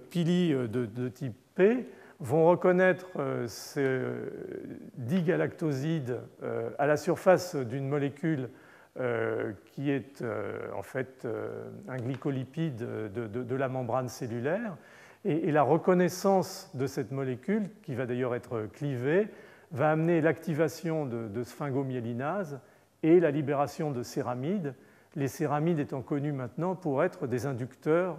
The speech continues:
de la réponse inflammatoire. Donc le simple phénomène d'adhésion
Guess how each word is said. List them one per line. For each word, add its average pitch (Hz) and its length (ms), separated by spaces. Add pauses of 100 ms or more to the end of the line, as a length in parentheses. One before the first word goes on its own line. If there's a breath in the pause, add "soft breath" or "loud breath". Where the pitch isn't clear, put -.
(100)
de 139 80 (160)
la 131 100
réponse 131 320
inflammatoire. 123 600 (540 loud breath)
Donc 156 200
le 165 140
simple 202 560
phénomène 160 800
d'adhésion 165 680